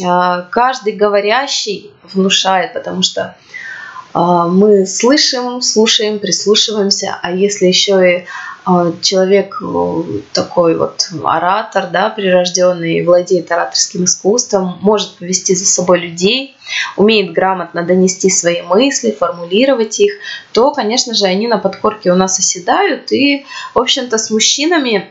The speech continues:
это тоже можно использовать. И опять-таки я говорюсь, да, в хороших целях,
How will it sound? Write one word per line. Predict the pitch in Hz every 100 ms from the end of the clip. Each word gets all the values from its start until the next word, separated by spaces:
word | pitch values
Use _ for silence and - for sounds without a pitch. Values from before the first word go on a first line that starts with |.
| -
это | 202 196 196
тоже | - 302 330 302 240 208 -
можно | 208 240 226 208
использовать. | 196 - 220 220 190 170 170 - - -
И | 190 196 190
опять-таки | 180 180 269 320 - -
я | 214
говорюсь, | 202 202 202 196
да, | - 254
в | -
хороших | 220 220 214 185 - - _ - - - - -
целях, | 226 302 285 -